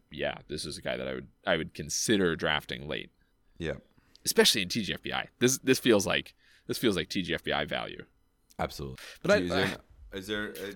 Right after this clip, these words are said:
Speaker 2: a, a bet that you wanna make on this guy?
Speaker 1: That's, I mean, that's what I'm, that's what I'm just wrestling with right now. So, boy, his numbers are all over the place. It's really hard to
Speaker 2: Well, here, let's do this. Then, then a really nice and quick, easy one.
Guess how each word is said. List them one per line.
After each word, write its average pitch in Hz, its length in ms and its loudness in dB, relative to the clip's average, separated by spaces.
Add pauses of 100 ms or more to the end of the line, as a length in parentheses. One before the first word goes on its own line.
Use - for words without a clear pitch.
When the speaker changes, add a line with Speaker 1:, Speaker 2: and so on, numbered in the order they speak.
(380)
Speaker 2:
a, - 40 -12
a 104 40 -10
bet 104 220 -4
that 123 80 -10
you 120 100 -4
wanna 123 140 -4
make 123 220 -4
on 123 100 -2
this 127 140 -4
guy? 143 200 2
Speaker 1:
That's, 127 320 4
I 117 60 4
mean, 117 140 8
that's 123 180 4
what 131 160 6
I'm, 107 260 4
that's 113 300 4
what 127 80 0
I'm 101 160 0
just 107 320 2
wrestling 87 420 2
with 85 160 0
right 82 180 0
now. 67 240 -2
So, 92 520 8 (560)
boy, 131 240 0
his - 220 -4
numbers 82 340 -2
are 80 140 2
all 80 220 4
over 76 180 2
the 76 80 -2
place. 73 440 0 (100)
It's - 100 -14
really 104 420 4
hard 90 320 4
to 76 280 0 (520)
Speaker 2:
Well, 165 280 8
here, 180 180 2
let's 165 160 -2
do 175 100 -4
this. 131 200 0
Then, 92 280 -8
then 87 160 0
a 85 80 -2
really 113 300 0
nice 104 260 -2
and 90 140 -6
quick, - 400 -4
easy 80 260 -6
one. 64 240 -10